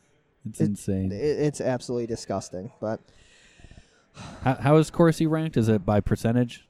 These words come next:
Speaker 1: Their Corsi's a hundred percent. They just have the puck the entire
Speaker 2: <laughs>
Speaker 1: game.
Speaker 2: They don't. <laughs> They, it's glued to their stick.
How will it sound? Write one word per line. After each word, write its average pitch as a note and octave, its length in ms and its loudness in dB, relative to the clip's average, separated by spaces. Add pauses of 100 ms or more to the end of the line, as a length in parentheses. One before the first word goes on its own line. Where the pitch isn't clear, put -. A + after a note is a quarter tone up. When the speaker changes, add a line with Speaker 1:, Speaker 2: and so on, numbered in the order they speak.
Speaker 1:
Their A2+ 120 2
Corsi's A#2 380 4
a G#2 60 4
hundred A2 220 4
percent. G#2+ 420 0
They G#2+ 120 4
just G2+ 180 -6
have G#2+ 180 -4
the G2+ 120 -2
puck G#2 240 -2
the G#2 100 0
entire G#2 340 2 (100)
Speaker 2:
<laughs> - 80 -8
Speaker 1:
game. D#3 260 0
Speaker 2:
They F#3 140 8
don't. D#3 320 6 (100)
<laughs> F#3 160 -6
They, G#3 120 12 (220)
it's E3 160 4
glued D#3+ 460 10
to E3 80 10
their C#3+ 160 6
stick. - 480 -2